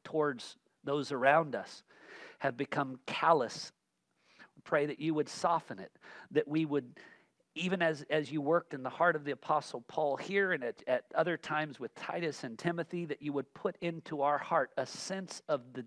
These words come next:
dearness to your people. Lord, that we would have an affectionate desire for them.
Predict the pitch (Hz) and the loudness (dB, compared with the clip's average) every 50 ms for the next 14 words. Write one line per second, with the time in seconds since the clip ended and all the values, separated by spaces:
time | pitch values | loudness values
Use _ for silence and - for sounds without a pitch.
0 | 120 120 - 139 135 156 147 135 127 107 104 - - - - - - - _ _ | -10 -8 -4 -2 0 0 0 -2 -4 -8 -10 -10 -12 -12 -12 -12 -14 -18 _ _
1 | _ _ _ _ _ _ _ _ _ _ _ _ _ _ _ _ _ _ _ _ | _ _ _ _ _ _ _ _ _ _ _ _ _ _ _ _ _ _ _ _
2 | _ _ _ _ _ _ _ - - - 127 120 117 - - - 104 - - 92 | _ _ _ _ _ _ _ -16 -12 -8 -8 -8 -8 -8 -10 -10 -10 -10 -12 -18
3 | - _ _ _ _ _ - - - - - - _ - 143 143 143 135 139 135 | -20 _ _ _ _ _ -20 -20 -20 -20 -20 -20 _ -2 0 0 2 2 0 -2
4 | 131 135 139 131 127 120 131 127 123 135 120 110 110 - - _ - 147 139 - | -2 -2 -2 -2 -2 0 0 -2 -2 -2 -6 -8 -10 -12 -12 _ -2 -2 -2 -2
5 | - - - 151 127 127 - - 120 120 113 104 117 117 117 113 117 117 110 - | -4 -10 -12 -10 -10 -12 -12 -10 -8 -6 -4 0 2 2 2 2 0 -2 -4 -6
6 | - 123 107 104 107 - 95 90 | -6 -6 -6 -6 -8 -12 -14 -18